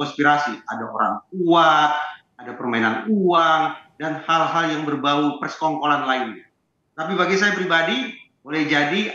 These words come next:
angka sekian tahun yang dibutuhkan bagi pihak Polda Jabar untuk kemudian mengamankan satu, sebutlah, D P O yang satu ini, mengindikasikan ada kompleksitas luar biasa yang dihadapi oleh pihak kepolisian.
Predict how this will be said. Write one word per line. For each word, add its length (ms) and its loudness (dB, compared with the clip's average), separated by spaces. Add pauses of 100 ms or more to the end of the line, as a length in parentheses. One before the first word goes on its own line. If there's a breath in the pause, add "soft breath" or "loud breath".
angka 720 2 (160)
sekian 400 -4
tahun 560 -2 (680)
yang 160 -16
dibutuhkan 560 0
bagi 240 -2
pihak 240 0
Polda 320 -2
Jabar 480 0
untuk 240 -12
kemudian 480 -2
mengamankan 720 2
satu, 400 2
sebutlah, 640 -2 (320)
D 160 -12
P 80 0
O 160 2
yang 120 -2
satu 200 -8
ini, 400 0 (480)
mengindikasikan 800 0
ada 160 -4
kompleksitas 720 -4
luar 160 0
biasa 560 0 (240)
yang 160 -4
dihadapi 400 0
oleh 160 0
pihak 240 -6
kepolisian. 480 -4